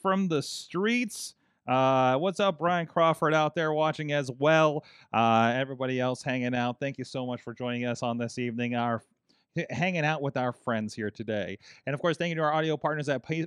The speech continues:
postindustrial dot com, sharing the awesomeness. And a big shout out to our friends at patreon dot com slash awesomecast. Everybody that is supporting the show, our friends, the executive producer, uh, Brian Crawford, as well as the Coffee Club friends,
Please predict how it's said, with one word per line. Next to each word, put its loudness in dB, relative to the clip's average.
postindustrial -2
dot 0
com, 0
sharing -2
the -4
awesomeness. -2
And 0
a 0
big -2
shout -2
out -2
to -2
our 0
friends -4
at -10
patreon -6
dot -2
com 0
slash -2
awesomecast. 0
Everybody 2
that 0
is -2
supporting 4
the 2
show, 2
our -2
friends, -4
the -4
executive -4
producer, -2
uh, 2
Brian 4
Crawford, 2
as 2
well 0
as -2
the -4
Coffee -2
Club -6
friends, -4